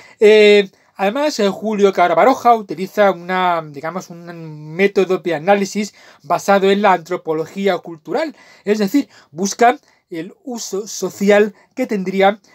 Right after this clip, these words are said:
eh, la brujería, para qué, mm, qué fenómeno de cohesión de grupo emplearía la brujería previamente antes de ser identificada, ya digo, con, eh, pues, culto al diablo por parte de los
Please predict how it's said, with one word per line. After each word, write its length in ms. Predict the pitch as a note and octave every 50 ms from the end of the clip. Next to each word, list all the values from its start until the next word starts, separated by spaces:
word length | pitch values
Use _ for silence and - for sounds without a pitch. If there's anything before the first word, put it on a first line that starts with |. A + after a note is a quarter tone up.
| _ _
eh, 440 | - F3+ F3+ F3+ F3 F3 E3+ E3+ E3
la 100 | D#3 E3
brujería, 460 | D#3+ D#3 D#3 - E3 B3 D#4 D#4+ A3+ - - _ _ _ _ _ _
para 240 | - D#3+ D#3 D#3 -
qué, 440 | - F3+ F#3 F#3 F3+ F3 F3 F3
mm, 340 | E3 E3+ E3+ E3+ E3+ F3 F3+ F3+
qué 160 | - G3+ G3+
fenómeno 500 | G3 - G#3+ G3 F#3+ A3 A3+ A3+ G#3+ G#3+
de 140 | G#3 G3 F#3+
cohesión 520 | - D#3 D#3+ D#3 - G3 G#3 G3+ F#3 D#3+ _ _ _
de 160 | D#3+ D#3 D#3+
grupo 460 | D#3+ E3+ A3+ C4 - - A#3+ B3 C#4+ - _ _ _ _ -
emplearía 560 | B3+ C4 C#4 - A3 G3 F#3+ G#3+ A3 A#3 A3+ _ _ - -
la 180 | D3+ D#3 C#3+ -
brujería 560 | - D3+ - - D#3 F3+ A3+ A3+ A3 G#3+ G3+ _ _ _ _ _ _
previamente 580 | C4 C#4+ D4 C#4 A#3 G3+ A3+ B3 A#3 - G#3+
antes 320 | F3+ F#3+ A3 A3+ G#3 A3+ G3+
de 80 | G3+
ser 220 | F#3+ - A3+ G#3+ G3+
identificada, 840 | G3+ F#3 F#3 F3 E3 - D#3 - - D3+ - G#3 G3+ G#3 G#3+ A3 G#3+ - - - _
ya 160 | - E3 F#3 F#3
digo, 340 | F#3 G3+ G3+ A#3 G#3+ G3+
con, 320 | - G#3+ A3+ A#3 A#3 A3+ G3+ _ _ _ _ _ _ -
eh, 460 | G3+ G3 G#3 A3 G#3+ G3+ F#3 E3+ D#3+ -
pues, 140 | - - -
culto 400 | - F#3 F#3+ F3+ - - F3 F3
al 160 | D#3 D3 C3
diablo 520 | A2 A#2 C3 E3 G3+ G#3 G#3+ G#3+ G#3+ A#3+ A#3+ - _ _
por 160 | - B3+ B3 -
parte 280 | F#3 F#3+ F#3+ F#3+ G3
de 100 | E3 F3+
los 220 | F#3 G3 G3 F#3+